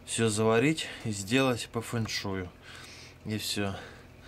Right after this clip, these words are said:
Я думаю, будет без проблем. Как я вам и говорил, по поводу, а, задних проводов. Видите, ни один провод не идет сюда. Хотя, ну там, да, там и не магнитол-, ой, это не колонок, ничего нету, поэтому,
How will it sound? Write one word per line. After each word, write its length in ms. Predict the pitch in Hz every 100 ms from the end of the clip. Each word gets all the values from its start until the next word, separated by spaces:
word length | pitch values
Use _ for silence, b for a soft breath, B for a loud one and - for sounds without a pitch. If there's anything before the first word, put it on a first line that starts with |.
| B B B B -
Я 180 | 110
думаю, 440 | 113 113 110 107 104
будет 260 | 107 101
без 140 | 95 95
проблем. 580 | - 104 98 104 98 92 -
Как 240 | 123 120
я 120 | 123
вам 260 | 117 110 107
и 60 |
говорил, 400 | 101 113 135 175 - -
по 100 | 104
поводу, 500 | 127 135 127 120 107 B B B B B
а, 180 | - 104
задних 340 | 101 123 123 -
проводов. 600 | 113 110 107 98 92 -
Видите, 420 | 117 120 107 -
ни 100 | 98
один 260 | 107 107 110
провод 440 | 110 120 110 -
не 160 | 110 113
идет 540 | 113 101 95 95 -
сюда. 420 | - 101 98 95 B B B - B B B B B B -
Хотя, 360 | 104 - 139 143 B B B B B B B B
ну 120 | 202 208
там, 240 | 196 160
да, 240 | 147 127
там 220 | 117 135 139
и 40 |
не 180 | 147 147
магнитол-, 560 | 139 151 151 180 196
ой, 180 | 143 131
это 260 | 123 120 123
не 100 | 127
колонок, 520 | 160 170 202 175 143
ничего 300 | 131 131 175
нету, 280 | 175 180 160
поэтому, 460 | 113 120 123 120